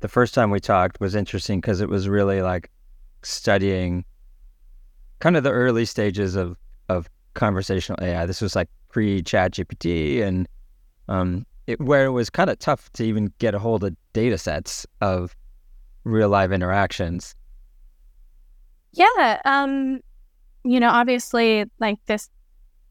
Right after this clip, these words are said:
Speaker 2: research was going on for a number of years, but yeah, it was pre all of this spotlight on these natural language processing chatbots that are now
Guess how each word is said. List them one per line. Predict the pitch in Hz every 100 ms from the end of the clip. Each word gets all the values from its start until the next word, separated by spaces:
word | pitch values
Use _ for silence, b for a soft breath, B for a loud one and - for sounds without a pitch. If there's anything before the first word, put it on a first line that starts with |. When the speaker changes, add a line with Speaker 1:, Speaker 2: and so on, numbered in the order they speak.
| -
Speaker 2:
research | 233 220 220 208 -
was | 226
going | 202 190
on | 190 190
for | - 185
a |
number | 185 190 196
of | 208
years, | 339 359
but | - 240
yeah, | 269 185
it |
was | 208 -
pre | - 277 285 269
all | 196 202
of | 196
this | - 196 - - _ _
spotlight | _ 226 240 - 196 185 -
on | 214 196 190 190 190 190 _ _ - _ _ 233
these | 226 190 - 208 - -
natural | 214 196 - 196 190
language | 190 190 185 -
processing | - 196 - - 190 190 190
chatbots | - - - - 160 - - -
that | 190
are | 185
now | 190 185 185 180 180